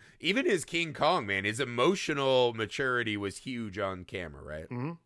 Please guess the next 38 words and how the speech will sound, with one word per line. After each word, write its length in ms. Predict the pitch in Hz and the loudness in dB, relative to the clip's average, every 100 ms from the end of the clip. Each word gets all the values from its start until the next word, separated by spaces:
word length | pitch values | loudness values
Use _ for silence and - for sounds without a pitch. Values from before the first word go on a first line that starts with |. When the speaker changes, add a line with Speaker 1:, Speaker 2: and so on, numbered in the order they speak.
| _ _ _ _ - | _ _ _ _ 4
Speaker 1:
Not 220 | 147 160 | 6 6
that 100 | 131 | 4
he 60 | 117 | 0
wasn't 340 | 120 117 107 | 0 0 -2
before, 300 | 95 131 123 | -8 -2 0
but 80 | 110 | 2
he 60 | 117 | 0
was 100 | 107 | -2
putting 260 | 151 135 | -4 -4
it 60 | 120 | 0
up 160 | 120 | -2
on 80 | 117 | -2
the 60 | 101 | -12
screen 320 | - 135 135 | -10 -10 -8
now. 260 | 90 78 80 _ | -10 -12 -14 _
Speaker 2:
Right, 180 | 107 92 | -10 -10
right. 120 | 98 | 4
Speaker 1:
Bad 280 | 156 196 175 | 10 10 10
Taste 340 | 170 180 170 135 | 6 4 4 -2
is 140 | 113 | -4
just, 320 | 104 123 - | 0 0 0
like, 140 | 131 110 | -2 0
a 100 | 104 | 0
fucking, 380 | 135 120 117 107 | 0 -2 -2 -2
like, 260 | 101 92 | 0 -2
schlock 380 | - - 117 107 - | -4 -6 -4 -4 -6
fest, 380 | 113 107 95 | -2 0 -2
like, 200 | 104 95 | -4 -6
punk 240 | - 107 87 | -4 -6 -4
rock 220 | 98 92 - - | -6 -6 -8 -16
movie, 240 | 87 73 | -14 -12
right? 120 | 69 101 | -10 -10
Speaker 2:
Right. 80 | 90 _ _ _ _ _ _ _ _ _ _ _ _ _ _ _ _ - | -10 _ _ _ _ _ _ _ _ _ _ _ _ _ _ _ _ -6
Speaker 1:
I 80 | |
think 180 | 160 220 | 0 0
with 160 | 247 151 | 0 -2
this 220 | 175 - | -2 0
one, 380 | 180 156 120 | 2 2 2